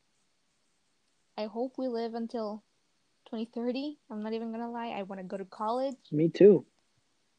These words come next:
Speaker 1: But if we don't, well, do I even have to study
Speaker 2: <laughs> Pretty
Speaker 1: for a
Speaker 2: much.
Speaker 1: test anymore? Like, do I have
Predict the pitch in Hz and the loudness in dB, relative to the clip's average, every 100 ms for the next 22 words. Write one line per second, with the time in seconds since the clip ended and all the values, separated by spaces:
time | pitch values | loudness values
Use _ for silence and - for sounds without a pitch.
0 | _ _ _ - - _ _ - - 247 | _ _ _ -20 -20 _ _ -20 -16 -10
1 | 226 220 233 214 220 220 214 202 196 208 | -8 -6 -8 -8 -8 -8 -6 -6 -6 -8
2 | 208 208 220 214 208 - 226 - 220 240 | -8 -8 -10 -10 -12 -14 -18 -12 -10 -10
3 | 294 _ _ _ _ - - 202 - 190 | -12 _ _ _ _ 2 8 8 10 10
4 | 185 180 151 - 208 247 - - _ 247 | 10 10 4 0 -6 -8 -12 -20 _ -10
5 | 247 254 269 - _ _ _ _ _ _ | -6 -4 -4 -8 _ _ _ _ _ _
6 | _ _ _ - _ _ _ _ - 226 | _ _ _ -20 _ _ _ _ -10 -10
7 | 185 214 202 220 214 | -6 -6 -4 -4 -6